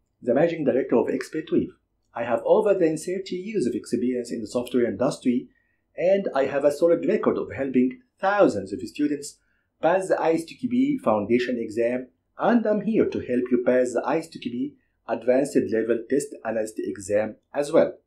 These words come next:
I will teach you everything you need to know. I will provide you with hundreds of sample questions,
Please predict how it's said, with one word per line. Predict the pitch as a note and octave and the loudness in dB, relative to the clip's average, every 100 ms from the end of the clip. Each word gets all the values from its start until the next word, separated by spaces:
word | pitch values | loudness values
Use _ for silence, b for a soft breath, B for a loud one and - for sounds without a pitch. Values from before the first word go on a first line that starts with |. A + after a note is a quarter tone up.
| _ _ - | _ _ 0
I | D#3 | 4
will | F3+ F#3 | 6 4
teach | A3 - | -2 -4
you | G#3 | -4
everything | F#3+ G#3+ G#3+ G#3+ G#3 G3+ | 2 0 0 -4 -4 -4
you | F#3 | -2
need | D#3+ E3 - | -2 -4 -4
to | E3+ | 2
know. | F#3 A#2 - _ _ _ - | 6 4 2 _ _ _ -10
I | G2 | -6
will | G2 G2+ | -4 -4
provide | G#2 G2+ A#2 C3+ B2 | -2 2 4 4 2
you | B2 B2+ - _ | -2 -2 -4 _
with | G#2+ G#2 - | -10 -10 -6
hundreds | F3+ A3 C3 G2 | -2 2 2 2
of | F#2 - | -2 -4
sample | G#2 G2+ G2 - | -4 -4 -6 -2
questions, | B2 - D3+ D3+ - | -4 -2 -6 -6 -14